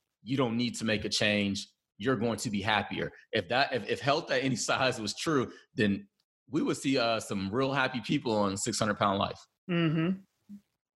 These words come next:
Speaker 1: "Man, I'm living my best life. I'm just chilling all day. I got my fryer next to my bed,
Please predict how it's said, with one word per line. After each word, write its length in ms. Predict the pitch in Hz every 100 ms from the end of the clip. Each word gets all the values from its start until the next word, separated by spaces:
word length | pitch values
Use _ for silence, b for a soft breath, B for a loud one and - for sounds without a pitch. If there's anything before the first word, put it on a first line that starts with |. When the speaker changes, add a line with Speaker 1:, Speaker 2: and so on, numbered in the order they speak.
| _ _ _ _
Speaker 1:
"Man, 220 | 135 185 165
I'm 100 | 175
living 200 | 139 120
my 140 | 107
best 300 | 107 143 147
life. 380 | 151 139 101 104
I'm 120 | 139
just 240 | 113 -
chilling 300 | - 170 160
all 160 | 151 156
day. 380 | 139 147 151 143
I 60 |
got 140 | 139 123
my 140 | 101
fryer 480 | - - 131 135 139
next 220 | 135 131
to 100 | -
my 140 | 117 107
bed, 480 | 107 135 135 131